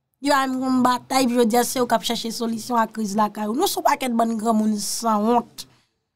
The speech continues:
E bagay ki di, wi, la granmoun san wont. Ann kite dosye sa la pou l pa fè zan. Mes chers compatriotes, tande byen, Frans Selbe ki nan lari aktyèlman la, paske gang boule kay li.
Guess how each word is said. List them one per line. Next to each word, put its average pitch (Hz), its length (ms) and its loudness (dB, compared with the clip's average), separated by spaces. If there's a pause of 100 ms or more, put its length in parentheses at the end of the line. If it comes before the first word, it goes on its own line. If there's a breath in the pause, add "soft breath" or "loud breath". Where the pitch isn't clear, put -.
(280)
E 247 120 -6
bagay 339 320 2
ki 453 160 0
di, 277 160 2
wi, - 120 -6
la 359 160 2
granmoun 339 360 4
san 285 320 2
wont. - 360 -4
Ann 302 200 2
kite 262 240 -2
dosye 226 320 -4
sa 208 180 -2
la 202 140 -4
pou 208 120 -8
l 190 60 -10
pa 208 180 -4
fè 208 160 -10
zan. - 240 -12 (960 loud breath)
Mes 330 160 0
chers 453 320 2
compatriotes, 381 1000 2
tande 359 280 2
byen, 359 380 2 (380)
Frans 403 400 0
Selbe 349 480 2
ki 359 100 2
nan 339 200 4
lari 330 500 4 (100)
aktyèlman 311 800 0
la, 320 280 4
paske 285 440 -4 (320 loud breath)
gang 381 340 4
boule 349 300 4
kay 269 280 2
li. 339 120 2